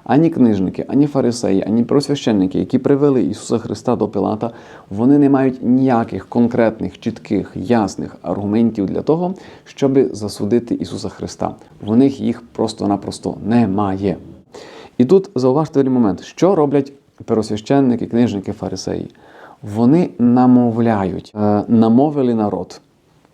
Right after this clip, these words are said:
просити за Вараву, а Ісуса видати на смерть. Це так, двадцять сьома глава, двадцятий вірш книги Матея, Євангелія Матея. І, е, потім ми чуємо, що, м, як кричали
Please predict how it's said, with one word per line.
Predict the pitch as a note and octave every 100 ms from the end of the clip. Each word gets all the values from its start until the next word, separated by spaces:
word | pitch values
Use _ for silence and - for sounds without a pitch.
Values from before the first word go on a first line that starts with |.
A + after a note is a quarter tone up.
| - _
просити | - G#2+ - C#3 C3+ D#3 D#3 -
за | G#2 G#2+
Вараву, | G2 G#2 G2+ F#2+ F#2 -
а | F#2
Ісуса | F#2+ A2+ D3+ A2
видати | F#2+ G2+ A2 F#2+
на | F#2+ G2
смерть. | - F#2+ - -
Це | - -
так, | - A2 - - - -
двадцять | - F#2+ - -
сьома | G#2+ G2
глава, | F#2+ G2 G#2+
двадцятий | F#2+ F#2+ G2+ F#2+ G2
вірш | G2+ G2
книги | - G2 G2+
Матея, | F#2+ F#2+ F#2+ E2 - _ - - _
Євангелія | - G2 G2+ F#2+
Матея. | F2+ F2+ E2+ D#2+ - - - - - - - _ -
І, | B2+ B2 A#2+ A#2 -
е, | A2+ A2 G#2+ G#2+ -
потім | - F#3+ F#3+ B2 E3 -
ми | A#2 A#2+
чуємо, | A#2+ D#3+ C#3+ A#2+
що, | A#2 A2+
м, | G#2 E2 - A2+ G2+
як | G#2 B2 B2 _
кричали | - A2 - C#3+ A#2+ F#2+